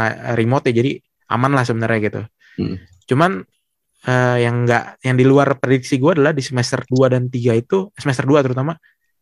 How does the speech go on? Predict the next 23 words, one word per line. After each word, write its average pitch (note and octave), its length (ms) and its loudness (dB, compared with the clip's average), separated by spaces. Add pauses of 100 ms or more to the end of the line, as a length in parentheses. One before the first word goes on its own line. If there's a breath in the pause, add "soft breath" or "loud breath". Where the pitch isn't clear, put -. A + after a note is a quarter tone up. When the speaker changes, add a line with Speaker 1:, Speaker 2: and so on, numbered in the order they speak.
(300)
Speaker 1:
itu - 160 -6
susah E3 240 0
banget F3 320 0
kuliahnya, D#3 320 -2
cuy. A2+ 240 -4 (240)
Jadi D3 240 0 (240)
Speaker 2:
Hmm. F#2+ 400 -4 (160)
Speaker 1:
kerjaan C3 320 0
gua, E3+ 160 6
gua D#3+ 160 4
lepas. - 400 -4 (800)
Nggak B2+ 240 4
Speaker 2:
Hmm, C#3+ 80 4
Speaker 1:
bisa. D3 120 2 (120)
Soalnya C#3+ 240 2
gua F#3 100 4
Speaker 2:
oke, E3+ 60 6
Speaker 1:
nggak - 80 4
Speaker 2:
oke, C#3+ 80 0
Speaker 1:
bisa. - 80 4
Speaker 2:
oke. - 160 -2
Speaker 1:
Itu F3 80 6 (240)
bener C3+ 280 2